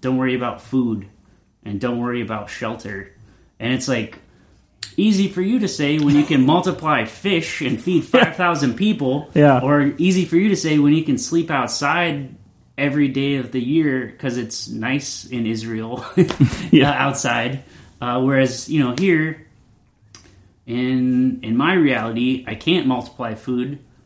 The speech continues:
Speaker 1: and I can't sleep outside m-, most of the year. <laughs> So
Speaker 2: No, I think that's a very, very good point, Curtis. Um,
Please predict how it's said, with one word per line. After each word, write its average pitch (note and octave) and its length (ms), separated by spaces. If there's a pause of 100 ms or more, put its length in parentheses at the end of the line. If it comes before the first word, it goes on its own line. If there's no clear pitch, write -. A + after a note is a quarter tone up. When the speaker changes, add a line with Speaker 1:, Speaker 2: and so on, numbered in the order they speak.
(280)
Speaker 1:
and B2 580 (840)
I A2 80
can't E3 300
sleep D#3 260
outside C#3 520
m-, A2 260
most B2 400
of A#2+ 80
the A#2 80
year. A#2+ 380
<laughs> - 160
So - 440 (1000)
Speaker 2:
No, E3+ 120
I D3+ 120
think D3+ 160
that's C3+ 200
a A#2+ 320
very, A2+ 520
very A2+ 640 (440)
good A#2 300
point, A#2 460
Curtis. A2 440
Um, G#2+ 480